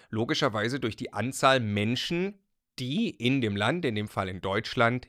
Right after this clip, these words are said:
leben. Und auch da ist das Bild unverändert und zwar seit wirklich vielen Jahren und das vergisst man schnell, weil in der Presse geht's eben viel um diesen Zinsschock.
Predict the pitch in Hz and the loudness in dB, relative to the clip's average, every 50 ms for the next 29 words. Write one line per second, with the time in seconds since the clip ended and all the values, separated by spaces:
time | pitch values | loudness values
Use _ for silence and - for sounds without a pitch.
0 | _ - 107 101 98 98 95 95 - - _ _ _ _ _ _ _ _ _ _ | _ -10 -6 -2 -2 -2 -2 -2 -6 -10 _ _ _ _ _ _ _ _ _ _
1 | _ _ - - 147 156 151 - - 143 127 143 180 208 214 - - 156 139 - | _ _ -4 0 4 4 4 6 10 10 12 12 12 10 8 4 4 4 4 4
2 | - - - 139 143 151 151 143 - - - - - - - - - - - 190 | 4 0 4 6 8 8 6 4 2 -6 -10 -10 -14 -16 -16 -16 -12 -4 -2 0
3 | 233 254 - - 147 - 170 226 254 190 110 101 107 110 110 - - 117 110 113 | 0 0 2 2 2 2 2 0 0 0 0 0 -2 -6 -6 -2 0 0 0 0
4 | 104 - 113 107 - - 117 151 156 - 131 120 - - - - - - 170 165 | 0 -2 -2 -4 -4 -2 -4 -2 -2 -2 -4 -6 -6 -8 -12 -10 -6 -2 0 2
5 | 156 143 139 139 147 151 143 120 101 98 101 104 101 - - 107 - - 170 - | 2 4 6 8 8 8 8 6 4 0 -2 -4 -4 -4 -6 -8 -8 -8 -8 -8
6 | - - - 123 107 104 - - - 107 98 95 98 98 98 98 101 101 104 104 | -8 -6 -2 -2 -2 -2 -2 -4 -2 -2 -2 -2 -2 -4 -4 -4 -4 -4 -6 -6
7 | 101 - - 117 117 - - 110 101 110 113 - - 104 107 104 101 - - 123 | -8 -6 -8 -6 -6 -6 -6 -6 -6 -8 -8 -8 -8 -8 -8 -8 -8 -10 -8 -8
8 | 123 117 110 107 104 104 - - 98 - - - 101 - - - - 92 78 - | -6 -4 -4 -4 -6 -6 -6 -8 -10 -6 -6 -6 -6 -6 -8 -8 -8 -10 -12 -12